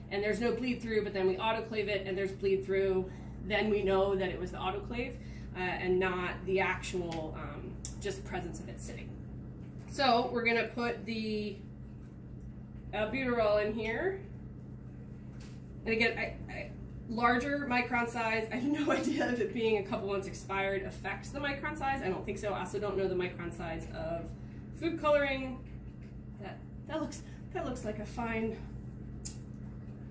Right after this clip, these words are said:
like, scotch color, I guess. It's actually whiskey. So then we're gonna hook it up. Actually, let me put the mask on 'cause I feel like this is gonna tip over.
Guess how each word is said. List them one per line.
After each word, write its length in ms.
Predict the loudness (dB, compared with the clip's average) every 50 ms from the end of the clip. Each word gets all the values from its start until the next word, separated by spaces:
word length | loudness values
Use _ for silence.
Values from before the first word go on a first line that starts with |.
| -10 -10 -10 -10
like, 140 | -10 -8 -8
scotch 500 | -8 -8 -6 -6 -6 -6 -6 -6 -8 -8 -6
color, 300 | -6 -4 -4 -4 -4 -6 -6 -8
I 40 | -8
guess. 300 | -8 -8 -8 -8 -10 -10 -10 -10 -10 -10 -10 -10 -10 -10 -8 -8 -8 -8 -8 -8 -10 -8 -8
It's 100 | -8 -6
actually 300 | -6 -6 -6 -6 -6 -6 -8 -8
whiskey. 280 | -6 -6 -6 -6 -6 -8 -10 -10 -10 -10 -10 -10 -10 -10 -10 -10 -10 -10 -8
So 320 | 2 4 6 6 6 4 -2 -6 -4 4
then 220 | 4 4 4 4
we're 80 | 2 2
gonna 340 | 2 4 6 6 4 4 0 -8 -10 -10 -8 -8
hook 140 | -8 -6 -6
it 120 | -6 -8 -4 4
up. 320 | 6 6 6 6 4 -4 -10 -12 -12 -12 -12 -10 -10 -10 -12 -12 -12 -12 -12 -12 -10 -10 -10 -10 -10 -10 -10 -10 -10 -10 -10 -10 -10 -10 -10 -10 -10 -10 -10 -10 -10 -10 -10 -10 -10 -10 -10 -10 -10 -10 -10 -10 -10 -10 -10 -10 -10 -10 -8 -10 -10 -10 -10 -10 -10 -8 -10 -10 -8 -8 -8 -8 -8 -8
Actually, 280 | -8 -8 -8 -8 -8 -8 -8 -6
let 100 | -4 -4
me 80 | -2
put 120 | -2 -2 -2
the 80 | 0
mask 340 | 0 0 0 0 -2 -2 -2
on 180 | 0 0 0 0
'cause 120 | -2 -2 -6
I 60 | -6
feel 180 | -4 -4 -4
like 160 | -4 -4 -4 -6
this 120 | -8 -8
is 60 | -8
gonna 220 | -8 -8 -8 -8 -8
tip 180 | -8 -8 -8 -8 -8 -8
over. 240 | -8 -8 -8 -8